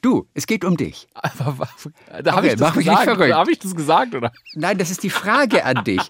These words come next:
Speaker 2: <laughs>
Speaker 1: Bist du in der Lage, innerhalb von zehn Sekunden drei Stärken zu nennen?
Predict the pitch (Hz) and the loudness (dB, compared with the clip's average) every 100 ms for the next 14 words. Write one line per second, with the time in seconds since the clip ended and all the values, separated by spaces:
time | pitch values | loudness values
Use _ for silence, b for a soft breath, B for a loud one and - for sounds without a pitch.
0 | - - - 113 226 - 240 190 180 160 | -8 -12 -10 -2 -2 -2 -4 -2 0 0
1 | 127 90 82 78 127 139 - 139 - 202 | 0 0 -4 -4 -2 0 -2 -6 -4 -4
2 | 208 196 180 127 113 120 156 175 - 107 | -4 -6 -6 -4 -4 -2 -2 -2 -2 -2
3 | 87 87 90 73 62 | -4 -8 -8 -8 -10